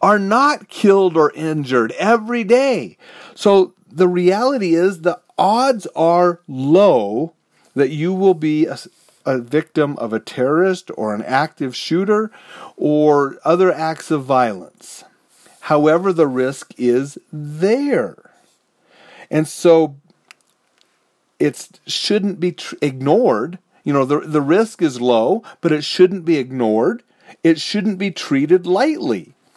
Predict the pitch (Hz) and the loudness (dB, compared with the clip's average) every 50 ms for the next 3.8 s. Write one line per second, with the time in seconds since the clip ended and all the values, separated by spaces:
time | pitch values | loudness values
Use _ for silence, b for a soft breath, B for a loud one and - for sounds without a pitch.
0 | _ _ _ _ _ _ _ 165 180 165 - - 156 156 156 156 151 147 139 156 | _ _ _ _ _ _ _ 0 0 0 -2 0 2 2 2 2 2 -2 -4 -4
1 | 160 151 143 - _ - - - - - - - - - - 131 127 120 117 113 | -4 -4 -4 -8 _ -14 -8 -6 -6 -6 -8 -12 -20 -12 -6 -2 -2 -2 -2 -2
2 | 110 - - 226 294 - 285 202 - - 165 143 139 143 - 170 147 139 151 147 | -4 -4 -4 -6 -4 -4 -6 -8 -4 -2 -2 -2 -2 -2 -2 -2 -2 0 -2 -2
3 | 143 131 120 117 - - 196 240 277 285 - 147 135 147 175 190 | -4 -4 -8 -8 -6 -4 -2 -2 -2 -4 -4 -6 -4 -4 -6 -8